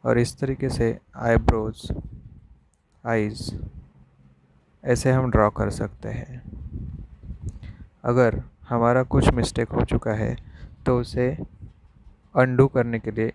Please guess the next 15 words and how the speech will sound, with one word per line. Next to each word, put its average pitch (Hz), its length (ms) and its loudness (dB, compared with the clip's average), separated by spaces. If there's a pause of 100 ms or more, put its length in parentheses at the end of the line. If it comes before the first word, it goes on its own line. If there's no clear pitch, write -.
इसे 123 240 -2
click 110 240 -2
करिए। 101 440 -4 (800)
ये 127 140 6
जो 135 140 4
दूसरा 120 360 4
option 127 340 4
है, 123 100 -2
उसे 120 260 0
click 120 300 -4
नहीं 123 240 -2
करना 110 320 -4
है, 107 300 -6 (360)
जो 123 120 4
बड़ा 113 400 2